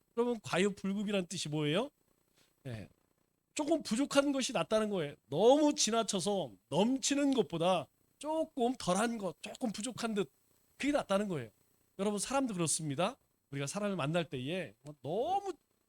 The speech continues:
너무 잘하는 사람 부담스러워요. 그런데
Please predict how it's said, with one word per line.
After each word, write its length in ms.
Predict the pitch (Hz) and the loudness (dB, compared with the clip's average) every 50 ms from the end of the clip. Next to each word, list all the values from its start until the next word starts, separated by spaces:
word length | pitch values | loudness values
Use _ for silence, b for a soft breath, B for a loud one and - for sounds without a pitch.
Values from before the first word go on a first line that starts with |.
| _ _ _ _ | _ _ _ _
너무 340 | - 185 220 294 330 339 339 | 4 6 6 8 8 6 4
잘하는 360 | - - 208 208 226 233 233 | 4 4 6 6 6 4 4
사람 340 | 185 196 190 175 147 117 98 _ _ _ _ _ - | 0 2 2 2 0 0 -6 _ _ _ _ _ -6
부담스러워요. 640 | 208 202 254 254 240 196 - 190 160 139 120 104 98 _ _ _ _ _ _ _ _ _ | 2 4 4 4 4 2 -2 -2 -2 -2 -4 -8 -12 _ _ _ _ _ _ _ _ _
그런데 480 | - 254 262 277 269 269 269 208 - | -4 -2 0 2 2 2 2 0 0